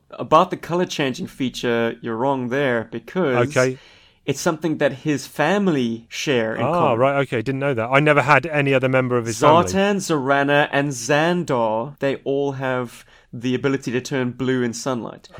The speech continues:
Speaker 1: Something that
Speaker 2: Ah.
Speaker 1: was omitted on the cartoon series and the comic book, but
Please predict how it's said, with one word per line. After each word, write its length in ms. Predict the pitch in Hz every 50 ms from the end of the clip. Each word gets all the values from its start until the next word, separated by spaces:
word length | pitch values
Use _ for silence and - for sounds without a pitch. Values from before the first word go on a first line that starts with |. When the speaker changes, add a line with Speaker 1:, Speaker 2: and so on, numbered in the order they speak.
| 131 160 175
Speaker 1:
Something 340 | 190 180 185 180 196 190
that 100 | 147 180
Speaker 2:
Ah. 40 | 156
Speaker 1:
was 120 | 147 143 147
omitted 680 | - 139 139 135 131 139 135 - - 151 143 123 - -
on 120 | - 127 120
the 60 | 120
cartoon 440 | 120 - 147 131 131 127 - 135 120
series 480 | 117 - - 123 123 117 120 123 - - -
and 340 | - 117 123 139 139 139 131
the 140 | 131 - 139
comic 360 | - - 131 117 117 117 -
book, 300 | - 120 110 - - - - - - - - _ _
but 260 | _ 131 120 117 117